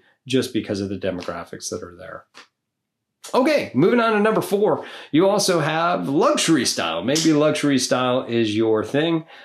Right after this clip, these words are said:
Uh, so the big areas that you're gonna be looking at that we know, we call it thirty A, all right? And that's that stretch of, um, roadway that we call Highway, th-, or actually it's just Route thirty A.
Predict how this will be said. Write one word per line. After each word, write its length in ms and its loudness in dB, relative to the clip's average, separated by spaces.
Uh, 260 0
so 540 2
the 120 0
big 180 2
areas 340 2
that 140 0
you're 80 0
gonna 120 2
be 100 0
looking 320 2
at 200 0
that 160 -4
we 180 4
know, 240 4
we 140 2
call 240 0
it 100 -4
thirty 440 0
A, 220 -10
all 100 -6
right? 220 -2
And 100 0
that's 200 2
that 180 2
stretch 400 0
of, 260 -2
um, 580 -4
roadway 580 2
that 140 0
we 100 0
call 280 -2
Highway, 480 -2
th-, 180 -14
or 320 -10
actually 300 -4
it's 100 -8
just 180 -8
Route 320 -2
thirty 460 -6
A. 340 -12